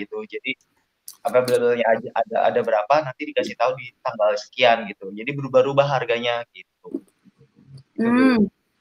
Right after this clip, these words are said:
Speaker 1: Eh, nggak ada fixed rate gitu loh.
Speaker 2: Ya, it's very normal.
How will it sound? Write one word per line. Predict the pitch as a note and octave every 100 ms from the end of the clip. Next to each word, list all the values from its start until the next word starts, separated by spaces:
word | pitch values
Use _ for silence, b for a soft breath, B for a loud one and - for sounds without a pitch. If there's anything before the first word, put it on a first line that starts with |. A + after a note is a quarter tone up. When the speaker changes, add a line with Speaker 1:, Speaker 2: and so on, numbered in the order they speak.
| _ _ _ B2
Speaker 1:
Eh, | B2
nggak | A#2 A#2+
ada | B2+
fixed | B2+ B2+ -
rate | C3 C3 C3
gitu | C3
loh. | A#2+ G#2 G2+ _ _ _ _ _ _ _ _ _ - -
Speaker 2:
Ya, | B3 A3+ G#3 G#3+ A3
it's | G#3+
very | B3 C4
normal. | B3+ A3+ G#3 F3